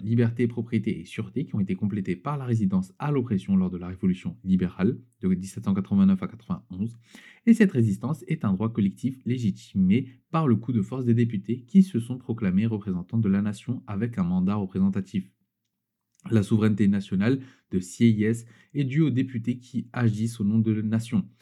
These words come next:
et ont plein pouvoir pour légiférer et abroger les lois de l'ancien régime. Les députés déclarent ainsi obéir à la nation, légitimant ainsi le droit de résistance à l'oppression. La Constitution française combine le système représentatif et le référendum.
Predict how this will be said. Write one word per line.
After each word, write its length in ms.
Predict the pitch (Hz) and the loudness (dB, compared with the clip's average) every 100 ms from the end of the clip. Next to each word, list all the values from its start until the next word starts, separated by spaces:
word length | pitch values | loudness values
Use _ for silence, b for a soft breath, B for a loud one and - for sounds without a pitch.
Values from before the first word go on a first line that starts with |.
| b b b | b b b
et 160 | 190 190 | 4 4
ont 100 | 107 | 0
plein 220 | 95 127 | -2 -6
pouvoir 420 | 117 104 90 98 - | -4 -6 -4 -6 -6
pour 180 | 117 | -2
légiférer 580 | 107 113 113 - 92 113 | 0 2 0 -4 -6 -4
et 60 | 147 | -4
abroger 320 | 107 101 120 | -4 -2 -2
les 120 | 143 | -4
lois 160 | 117 143 | -6 -4
de 80 | 135 | -6
l'ancien 260 | 139 - | -8 -8
régime. 400 | 151 139 113 104 107 _ b b b | -6 -2 -2 -2 -8 _ b b b
Les 100 | 104 | 2
députés 360 | 107 113 117 120 | 4 2 2 2
déclarent 360 | 113 120 110 | 2 2 -2
ainsi 200 | 110 113 | -2 -2
obéir 320 | 117 113 110 95 - | 0 2 0 -2 -4
à 120 | 143 | -2
la 120 | 151 | 0
nation, 440 | 156 151 - 143 175 b b | 0 -2 -4 -6 -6 b b
légitimant 540 | 135 151 147 117 117 104 | -2 -2 0 2 4 4
ainsi 220 | 95 107 | 2 0
le 100 | 101 | -2
droit 180 | - 101 | -2 -4
de 60 | |
résistance 480 | 92 87 - 90 - 123 | -4 -6 -10 -14 -10 -2
à 100 | 131 | -2
l'oppression. 560 | 135 139 117 101 113 B B _ | 0 -2 0 2 0 B B _
La 120 | - 104 | -4 -2
Constitution 480 | 123 117 117 120 | -2 -2 -4 -4
française 360 | 117 110 95 101 | -2 -2 -2 -6
combine 340 | - 104 95 | 0 4 4
le 60 | 101 | 4
système 360 | 92 - 90 87 | -4 -10 -10 -6
représentatif 760 | 101 113 95 92 95 107 113 _ - | -6 0 0 -2 -4 -6 -6 _ -6
et 60 | |
le 80 | 90 | 0
référendum. 540 | 101 113 110 87 82 | 0 0 -2 -2 -6